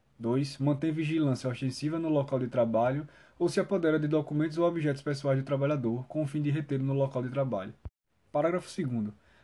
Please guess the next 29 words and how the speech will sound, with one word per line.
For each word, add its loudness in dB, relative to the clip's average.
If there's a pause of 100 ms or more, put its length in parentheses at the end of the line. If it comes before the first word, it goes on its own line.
A 0
pena 0
é 2
aumentada 2
de 0
metade 2
se 0
o 4
crime -2
é -4
cometido. -4 (640)
Inciso -6
um. 0 (160)
Contra -2
criança 0
ou 2
adolescente. -2 (180)
Dois. -2 (240)
Por -2
motivo 0
de 2
preconceito -2
de -2
raça, -2
cor, -6
etnia, -2
religião 0
ou 2
origem. -2